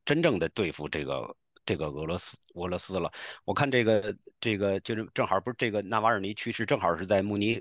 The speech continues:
慕尼黑安全会议嘛，所以就说好多国家也是都开始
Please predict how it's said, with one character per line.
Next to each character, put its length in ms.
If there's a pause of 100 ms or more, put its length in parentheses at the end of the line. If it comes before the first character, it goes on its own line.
(140)
慕 100
尼 120
黑 120
安 120
全 160
会 120
议 140
嘛， 140 (420)
所 220
以 320
就 160
说 160
好 160
多 160
国 120
家 180
也 180
是 260
都 300
开 180
始 180